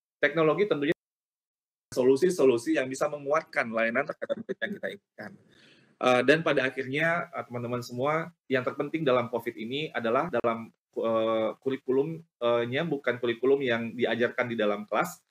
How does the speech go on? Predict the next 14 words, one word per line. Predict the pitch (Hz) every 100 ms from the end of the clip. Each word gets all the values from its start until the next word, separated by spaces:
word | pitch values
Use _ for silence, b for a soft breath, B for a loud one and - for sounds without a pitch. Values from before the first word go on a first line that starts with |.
| _ _ -
tapi | 127 190
adalah | - 135 113 156 -
kurikulum | 135 135 127 131 175 139
yang | 131 123 -
berupa | 120 127 156 -
keteladanan | - 131 120 123 139 151
orang-orang | 120 123 120 117 117
dewasa | 110 110 110 139
yang | 123 117
ada | 110 110 123 131
di, | 117 - 117
di | 110
sekitar | 104 - 135 113
anak-anak. | 113 107 101